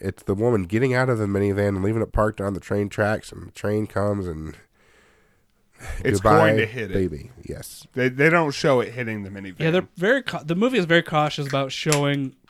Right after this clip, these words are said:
Speaker 3: actual children being harmed.
Speaker 2: Yes.
Speaker 3: Um, there's a scene with a father in a pool yanking his kid from the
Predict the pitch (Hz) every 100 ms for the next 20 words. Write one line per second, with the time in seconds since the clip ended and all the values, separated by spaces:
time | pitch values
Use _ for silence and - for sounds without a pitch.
0 | _ 139 139 - 151 143 135 - 143 131
1 | 135 127 131 131 127 123 127 120 117 117
2 | - _ 113 101 - - - _ - 135
3 | 123 113 _ - 139 143 143 135 - 151
4 | 143 135 135 123 - 135 131 131 131 131
5 | _ _ _ _ _ 139 131 - 151 139
6 | 131 127 120 _ _ _ _ _ _ _
7 | - 165 139 143 143 151 139 127 - 139
8 | 131 117 135 131 120